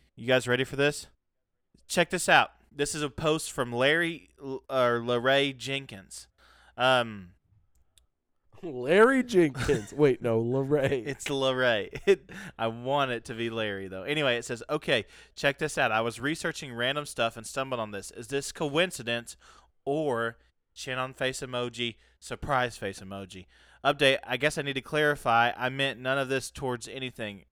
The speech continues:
Speaker 1: I keep myself out of politics. I don't wanna care about that." Okay, okay, okay. So, it says, this is this girl. She says, "So I'm on the Office of Congress Library website and came across this book written in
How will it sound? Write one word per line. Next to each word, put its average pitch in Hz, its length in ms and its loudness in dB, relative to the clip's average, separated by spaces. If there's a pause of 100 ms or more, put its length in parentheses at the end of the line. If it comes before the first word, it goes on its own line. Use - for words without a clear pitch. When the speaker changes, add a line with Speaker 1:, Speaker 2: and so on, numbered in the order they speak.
(120)
Speaker 1:
I 120 60 -12
keep 127 200 -14
myself 123 280 -8
out 120 80 -4
of 113 80 -6
politics. 110 380 -8
I 117 140 -6
don't 107 120 -8
wanna 101 120 -14
care 98 180 -16
about 95 160 -16
that." 110 180 -14
Okay, 139 140 -2
okay, 131 140 0
okay. 107 280 -8 (540)
So, 131 480 6 (340)
it 131 120 -14
says, 120 440 -2 (720)
this 135 180 -8
is 117 100 -6
this 123 160 -2
girl. 117 240 -2
She - 140 -8
says, 123 200 -4
"So 127 200 4
I'm 127 140 2
on 135 120 2
the 123 120 2
Office 143 440 -2
of 160 140 -12
Congress 135 420 -6
Library 120 460 0
website 110 560 -4
and 117 180 -16
came 127 260 -12
across 117 440 -4
this 110 200 -10
book 127 460 -2
written 117 320 -4
in 110 140 -12